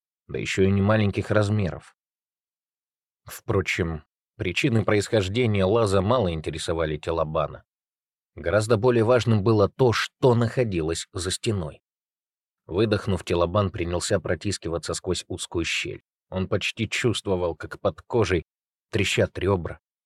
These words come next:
как смещаются хрящи и кости. Дети всегда остаются детьми, даже если из них готовят убийц. В замке они иногда играли в прятки.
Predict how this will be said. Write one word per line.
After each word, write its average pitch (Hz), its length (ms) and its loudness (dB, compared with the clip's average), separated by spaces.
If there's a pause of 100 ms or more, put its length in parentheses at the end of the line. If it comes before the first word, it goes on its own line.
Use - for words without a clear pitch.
(200)
как - 160 -6
смещаются 104 580 2
хрящи 104 400 0
и 101 160 -4
кости. - 560 -4 (840)
Дети 110 420 0
всегда 127 420 0
остаются 120 540 0
детьми, 104 380 0
даже 92 300 2
если 92 280 0
из 85 140 -4
них 104 200 0
готовят 87 540 -2
убийц. 78 640 -8 (680)
В 85 140 -6
замке 107 340 2
они 98 240 2
иногда 92 360 2
играли 87 340 0
в - 100 -14
прятки. - 460 -10